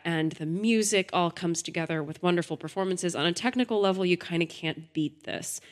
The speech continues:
The visual effects are glorious, um, and the locations are incredible. So I just can't say enough about the technical craft of it. Uh, I also think,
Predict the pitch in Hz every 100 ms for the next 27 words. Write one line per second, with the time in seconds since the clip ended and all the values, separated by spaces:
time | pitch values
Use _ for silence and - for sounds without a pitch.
0 | - _ 175 180 175 175 156 156 151 165
1 | 135 156 156 151 135 113 175 - - -
2 | _ _ 170 165 160 160 - 170 165 160
3 | 151 165 156 - 202 202 170 143 - 147
4 | 139 160 165 147 127 104 - 175 175 -
5 | - - - 196 190 190 - 240 - -
6 | 202 185 165 156 160 160 156 139 165 -
7 | 147 165 160 139 - 135 147 - - 120
8 | 78 - - - - _ _ _ 185 180
9 | 175 - 202 214 214 220 214 - 277 247
10 | 202 -